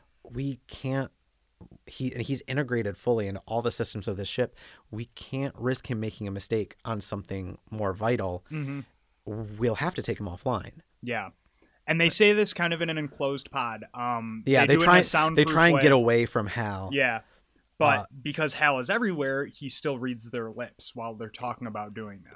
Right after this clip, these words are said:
Speaker 1: Yeah, he can't hear them.
Speaker 2: Yeah.
Speaker 1: But they've neglected to make sure that there are no cameras that can see them.
Speaker 2: Mm-hmm. Yeah.
Speaker 1: And he reads their lips and realizes what they're doing, and he kills Frank.
Speaker 2: Yeah.
Speaker 1: Uh,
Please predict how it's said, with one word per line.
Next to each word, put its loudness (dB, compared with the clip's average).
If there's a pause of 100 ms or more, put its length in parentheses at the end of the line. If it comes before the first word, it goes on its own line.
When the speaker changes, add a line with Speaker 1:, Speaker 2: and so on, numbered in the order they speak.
Speaker 1:
Yeah, 4
he -6
can't -2
hear 2
them. -6
Speaker 2:
Yeah. 0
Speaker 1:
But 2
they've 2
neglected -2 (120)
to -4 (280)
make -4
sure 2
that 0
there -2
are -2
no -6
cameras -6
that -10
can -12
see -4
them. -10
Speaker 2:
Mm-hmm. -6
Yeah. -6 (100)
Speaker 1:
And -4
he -4
reads 0
their 8
lips 4
and -2
realizes 2
what -2
they're -4
doing, -2
and -6
he -6 (320)
kills -2
Frank. -10 (400)
Speaker 2:
Yeah. -6 (120)
Speaker 1:
Uh, 0